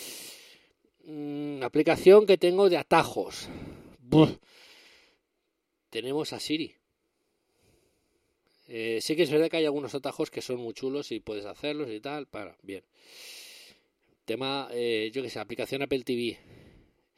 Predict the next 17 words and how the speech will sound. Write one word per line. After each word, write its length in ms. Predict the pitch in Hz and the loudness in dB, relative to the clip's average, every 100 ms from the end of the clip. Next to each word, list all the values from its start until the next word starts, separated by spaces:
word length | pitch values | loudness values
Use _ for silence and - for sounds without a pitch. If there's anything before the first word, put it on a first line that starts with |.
| - - _ | -20 -20 _
Si 260 | - - 131 | -12 -4 0
la 160 | 127 156 | 2 2
abro, 320 | 196 226 262 _ _ _ _ _ _ | 4 2 0 _ _ _ _ _ _
no 180 | 131 147 | -4 -2
la 80 | 131 | 0
abro 160 | 117 | 0
aquí. 240 | 101 - - _ _ _ _ - | -4 -10 -18 _ _ _ _ -16
La 100 | - | -10
suelo 240 | - 98 | -8 -8
abrir 340 | 101 113 120 - - | -6 -6 -6 -12 -20
en 160 | 107 | -16
el 80 | 101 | -16
Apple 260 | - 95 - | -10 -12 -12
T 140 | 80 | -20
V. 200 | 78 85 _ _ _ _ - | -20 -20 _ _ _ _ -20
<laughs> 560 | - - _ _ _ _ | -20 -20 _ _ _ _
Así, 380 | 170 - - | -12 -10 -14